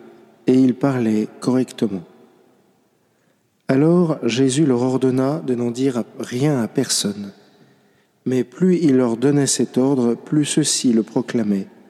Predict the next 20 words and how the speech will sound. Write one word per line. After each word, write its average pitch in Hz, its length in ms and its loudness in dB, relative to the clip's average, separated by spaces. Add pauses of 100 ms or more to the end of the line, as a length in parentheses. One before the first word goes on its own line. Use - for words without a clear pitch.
(560)
Extrêmement 120 680 0
frappé, 147 560 -4 (380)
il 110 180 0
disait, « 120 460 -2 (1120)
Il 123 140 2
a 127 100 2
bien 147 240 0
fait 120 260 -2
toutes - 220 -4
choses, 104 480 -2 (640)
et 127 100 4
il 131 140 4
fait 143 220 -2
entendre 135 500 0
les 117 100 0
sourds 165 520 -2 (580)
et 120 100 2
parler 127 360 0
les 117 140 0
muets. » 104 320 -4